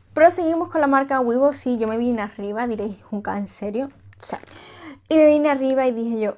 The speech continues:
"Venga, voy a probar esta base de maquillaje en stick", y me lo cogí en dos tonalidades, en el vainilla y en el peach.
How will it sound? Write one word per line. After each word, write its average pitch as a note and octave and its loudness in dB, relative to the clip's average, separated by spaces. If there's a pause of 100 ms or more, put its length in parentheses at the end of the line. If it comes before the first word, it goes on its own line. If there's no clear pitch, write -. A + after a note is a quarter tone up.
"Venga, D4+ 0 (240)
voy D4 2
a D#4 4
probar E4 0 (560)
esta D4 -2
base C#4 0
de C4+ 0
maquillaje C4 -2
en A#3+ -4 (100)
stick", D4 -6 (320)
y C4+ -2
me D4+ 4
lo D4+ 4
cogí D4 -4
en C4+ -2
dos A3+ -6
tonalidades, F#3+ -6
en C#4 -2
el D4+ 0
vainilla C4+ -2
y A#3+ -2
en A3+ -6
el F#3+ -8
peach. - -12